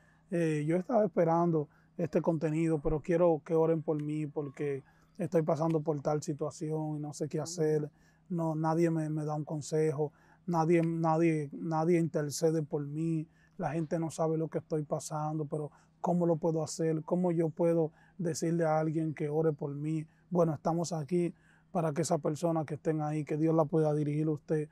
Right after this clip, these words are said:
Speaker 1: para que levante una poderosa oración por esa persona que nosotros no sabemos por qué están pasando, pero Dios conoce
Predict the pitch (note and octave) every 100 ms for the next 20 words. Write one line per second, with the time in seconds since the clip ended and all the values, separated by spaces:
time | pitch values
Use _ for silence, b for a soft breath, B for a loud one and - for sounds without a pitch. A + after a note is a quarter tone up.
0 | b b - E3 D#3+ D#3 D3+ D3+ E3 D#3+
1 | D3+ D#3 D3+ D#3 E3 D3+ C3+ D#3 D3+ D3
2 | - b b - D#3+ D3+ D#3+ D3+ D3 D#3+
3 | D#3+ D3 - C#3+ C3+ b b b F3+ E3
4 | E3+ F#3+ F#3+ F3 F3 E3 F3 F3 E3 D3
5 | D#3 F3+ D3+ D#3 D#3+ D#3+ D3+ D3+ D3 D3+
6 | D#3 - D#3 D3+ D3+